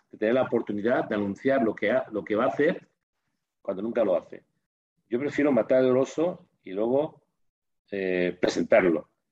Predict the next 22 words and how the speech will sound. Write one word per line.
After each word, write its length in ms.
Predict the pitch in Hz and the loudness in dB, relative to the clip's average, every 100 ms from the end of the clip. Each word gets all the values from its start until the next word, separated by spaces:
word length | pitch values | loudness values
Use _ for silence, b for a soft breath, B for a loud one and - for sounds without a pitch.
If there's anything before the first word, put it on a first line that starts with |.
| _ - | _ 0
Hay 120 | 113 | 2
mucha 180 | 120 127 | 4 4
gente 460 | 123 120 156 156 _ _ | 2 2 -2 -2 _ _
que 60 | 110 | 0
antes 160 | 113 | 2
de 80 | 127 | 4
matar 240 | 113 107 104 | 4 6 6
el 80 | |
oso, 380 | 117 - 151 156 _ _ _ _ | 6 2 0 0 _ _ _ _
eh, 420 | 98 95 92 90 | -4 -2 0 4
ya 80 | 107 | 6
lo 80 | 110 | 6
anuncia, 400 | 95 104 - 87 | 6 2 -4 -6
¿no? 220 | 95 139 _ - - _ | -6 -8 _ -12 -12 _
Entonces 240 | 131 156 | 6 8
yo 40 | |
creo 160 | 160 170 | 8 8
que, 280 | 160 135 - | 6 6 4
que 100 | 120 | 4
en 80 | 110 | 4
el 140 | 101 | 4
periodismo 640 | 113 107 139 143 160 156 | 6 8 6 6 2 2